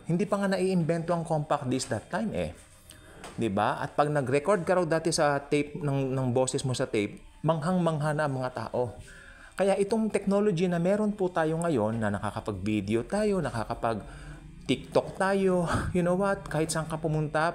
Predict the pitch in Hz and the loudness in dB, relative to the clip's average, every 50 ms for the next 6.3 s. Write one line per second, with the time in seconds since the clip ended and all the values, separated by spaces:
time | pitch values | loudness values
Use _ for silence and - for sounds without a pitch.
0 | 170 139 123 117 123 127 127 123 123 123 - 127 127 123 123 120 120 123 127 123 | 0 0 0 2 0 -2 0 0 -2 0 0 -2 -2 0 -2 -2 -2 -2 -2 0
1 | - 170 165 160 156 143 123 123 - 165 151 123 110 113 110 120 110 117 104 - | 0 0 0 0 0 0 0 0 2 0 0 0 0 0 0 2 0 0 -2 -2
2 | - - 120 120 117 120 - 190 180 156 151 - 131 117 120 117 117 120 120 110 | -4 -4 -2 -2 -2 -2 -2 0 0 0 -2 -2 -2 -2 -2 -2 -2 -2 -2 -4
3 | - - 113 113 135 143 143 - - 165 165 180 - 214 208 185 196 160 135 113 | -4 -4 -2 0 0 0 -2 -4 -4 -4 -4 -2 0 0 0 0 0 -2 -2 -2
4 | - 104 98 98 - - 113 120 120 135 160 220 220 - 202 185 - 127 107 98 | -2 -2 -2 -2 -4 -2 -2 0 0 0 0 -2 0 0 0 0 0 0 -2 -2
5 | 95 - - - - - 107 113 117 123 120 - 117 101 98 107 120 120 120 151 | -4 -4 -10 -8 -4 -4 -2 -2 -2 -2 -2 -2 -2 -2 0 0 0 0 0 0
6 | 180 208 202 185 160 160 | 2 2 2 2 2 0